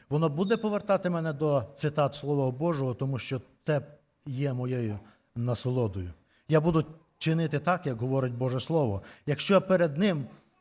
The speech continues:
перепов-, ним переповнена моя душа, я буду боятись порушити будь-які із цих, е,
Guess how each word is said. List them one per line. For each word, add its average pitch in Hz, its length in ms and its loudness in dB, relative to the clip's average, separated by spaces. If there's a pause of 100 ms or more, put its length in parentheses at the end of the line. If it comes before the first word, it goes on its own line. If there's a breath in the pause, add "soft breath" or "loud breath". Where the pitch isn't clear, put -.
(180)
перепов-, 156 540 4
ним 180 240 4
переповнена 156 600 2
моя 147 260 4
душа, 143 440 -2 (420 soft breath)
я 127 160 -2
буду 139 200 0
боятись 139 440 -2
порушити 127 580 -4
будь-які 127 500 -2 (360 soft breath)
із 107 160 -2
цих, - 420 -2 (440)
е, 110 200 -2